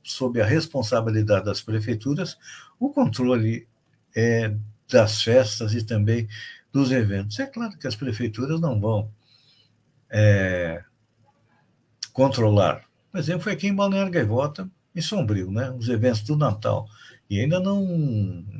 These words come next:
colhemos ainda a safra do Ano Novo. Só que, dados da Secretaria de Saúde do Estado, em uma semana,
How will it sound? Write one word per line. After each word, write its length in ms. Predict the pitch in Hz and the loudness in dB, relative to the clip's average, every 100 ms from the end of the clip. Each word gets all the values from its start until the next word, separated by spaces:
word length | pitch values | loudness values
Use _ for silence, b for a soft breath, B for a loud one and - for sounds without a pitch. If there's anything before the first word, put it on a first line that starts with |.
| - _ _ | -16 _ _
colhemos 580 | - 135 120 139 135 104 | 0 4 4 4 2 2
ainda 280 | 104 139 151 | 2 2 -2
a 160 | - 117 | -2 -4
safra 420 | - 120 113 127 | 0 -2 0 -2
do 100 | 131 | 0
Ano 180 | 160 165 | 2 4
Novo. 340 | 127 104 104 b b b b b | 2 0 -4 b b b b b
Só 200 | - - | -6 -6
que, 500 | 147 190 180 151 117 113 | -6 -6 -4 -4 -6 -4
dados 420 | 113 131 113 104 | 0 0 0 0
da 320 | 104 92 80 | 2 2 0
Secretaria 840 | - 110 101 107 101 101 98 104 | -4 -2 0 0 0 -2 0 0
de 80 | 101 | -2
Saúde 360 | - 95 92 87 | -4 -4 -4 -8
do 100 | 85 | -10
Estado, 400 | - 113 147 - _ _ B B B B B - | -4 0 0 -2 _ _ B B B B B 0
em 200 | 104 131 | 4 6
uma 160 | 175 156 | 4 2
semana, 580 | 139 110 110 143 151 | 0 2 2 2 -2